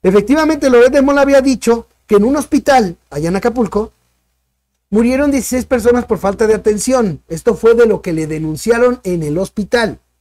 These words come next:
Sí. Al mismo tiempo, lo, al mismo tiempo, este, eh, cuando dio a conocer eso Loret de Mola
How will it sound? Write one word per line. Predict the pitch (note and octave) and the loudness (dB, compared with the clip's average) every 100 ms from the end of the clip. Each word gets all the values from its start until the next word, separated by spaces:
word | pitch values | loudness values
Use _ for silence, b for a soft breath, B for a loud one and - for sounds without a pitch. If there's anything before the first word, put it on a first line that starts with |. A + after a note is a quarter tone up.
| _ _ | _ _
Sí. | - B2 _ _ _ _ _ _ _ _ _ - | -20 -20 _ _ _ _ _ _ _ _ _ -2
Al | F#3+ | 0
mismo | B3+ F#4+ F#4 | 2 0 0
tiempo, | E4+ D#4 A#3 B3+ | 0 0 2 2
lo, | B3+ B3 G3+ F#3+ | 4 2 0 -2
al | F#3 G#3+ | 0 0
mismo | C4 D4+ D4 | 0 0 -2
tiempo, | C#4 C#4 A3 F#3+ G3+ G#3+ - | 0 0 0 -2 -6 -6 -12
este, | E3+ D3+ - D#3 D#3 D#3+ D#3+ | -12 -10 -10 -8 -4 -2 -2
eh, | |
cuando | D3 D#3+ E3 D#3+ D#3 | -2 -2 0 0 0
dio | F3+ B3 | 2 0
a | |
conocer | B3+ A#3+ A3+ B3 A#3+ - | 2 0 2 2 0 2
eso | A3+ B3 G3 E3 | 0 0 -2 -4
Loret | D3+ E3 G3+ | -2 -2 0
de | A#3+ | 0
Mola | C4 A#3+ B2 G#2+ | 0 -2 -4 -12